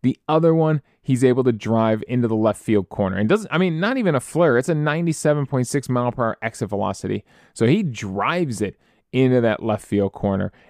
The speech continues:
and it clears the bases. Good base running from Steven Kwan. Scoring from first on this thing, that's pretty impressive to me. Um, that's just a heads up. He must have read it right off the crack of the bat,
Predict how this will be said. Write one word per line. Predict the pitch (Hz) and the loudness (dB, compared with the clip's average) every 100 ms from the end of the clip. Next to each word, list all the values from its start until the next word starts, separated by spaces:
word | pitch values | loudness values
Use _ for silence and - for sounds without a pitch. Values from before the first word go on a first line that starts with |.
| - | -4
and | 131 | -4
it | - | -4
clears | - - 143 147 156 156 156 _ _ - | -10 -4 2 4 4 2 -2 _ _ -2
the | 113 - _ - | 0 0 _ 0
bases. | 120 131 - 87 | 2 2 -4 -4
Good | - 240 156 | 4 4 4
base | - 147 165 | -2 0 0
running | 156 139 | 0 0
from | 120 110 | 0 -4
Steven | - 131 127 110 | -2 0 0 -2
Kwan. | - 117 95 | -4 -2 -2
Scoring | 87 - 143 180 180 | -4 -4 0 2 0
from | 98 | -4
first | - - 123 156 180 | -8 0 0 0 -2
on | 165 | 0
this | 165 - | -2 -2
thing, | 170 165 156 _ _ _ _ - | -2 -2 -4 _ _ _ _ -4
that's | 143 151 | -2 -4
pretty | - 151 139 123 | -6 -2 2 2
impressive | 107 - 107 101 - | 0 -2 -2 -4 -6
to | 101 | -4
me. | 98 90 _ _ _ _ | -2 -4 _ _ _ _
Um, | 113 110 113 113 110 110 113 - _ - | -2 2 2 2 2 0 -4 -8 _ -4
that's | 143 139 | -2 -2
just | 151 - - | -4 -10 -8
a | 113 | -6
heads | - 170 147 | 0 0 4
up. | 147 143 123 | 4 4 2
He | 160 | 2
must | 165 - | 2 2
have | 113 | 0
read | 110 123 | 4 4
it | 117 | 2
right | 120 117 127 127 - | -2 0 2 2 0
off | 110 117 | -4 -4
the | 110 | -6
crack | - 110 98 | 0 0 0
of | 101 | -4
the | |
bat, | 95 98 92 87 | -2 -2 -2 -6